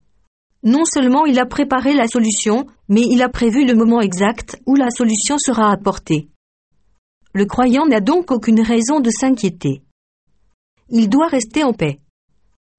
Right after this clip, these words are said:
Le croyant ne doit pas chercher à concevoir ses propres solutions. Il doit attendre la solution de Dieu. Seuls ceux qui ont atteint la maturité spirituelle peuvent s'étendre à Dieu.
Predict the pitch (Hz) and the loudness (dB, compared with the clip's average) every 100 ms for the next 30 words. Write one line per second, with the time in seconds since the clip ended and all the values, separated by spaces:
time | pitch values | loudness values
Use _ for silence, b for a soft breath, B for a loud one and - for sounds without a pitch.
0 | _ 196 202 - 254 269 320 240 208 202 | _ -4 -2 0 0 2 0 0 0 0
1 | 226 233 233 214 - 277 226 240 240 254 | -2 -2 -2 -2 -2 -2 -2 -4 -2 -2
2 | 277 311 - 170 269 262 254 - 226 208 | -2 -2 -6 -4 -6 -4 -6 -2 -2 -2
3 | - 175 151 _ _ _ _ _ _ _ | -4 -4 -6 _ _ _ _ _ _ _
4 | _ _ _ _ 226 196 220 220 233 339 | _ _ _ _ -2 0 0 0 0 0
5 | 330 269 240 220 247 220 208 226 220 214 | 0 2 0 0 0 -2 -2 -2 0 0
6 | 160 147 131 - _ _ _ _ _ _ | -2 -4 -6 -10 _ _ _ _ _ _
7 | _ _ _ _ - - 277 277 330 - | _ _ _ _ -10 -4 -2 -2 -4 -2
8 | 311 226 202 202 269 226 220 214 226 214 | 0 2 0 0 0 2 0 -2 -4 -2
9 | 208 240 - 240 226 226 254 269 262 190 | -2 -4 -4 -4 -2 -2 -2 -2 -2 -6
10 | - 214 233 233 226 165 147 117 | -4 -2 0 0 0 -2 -4 -6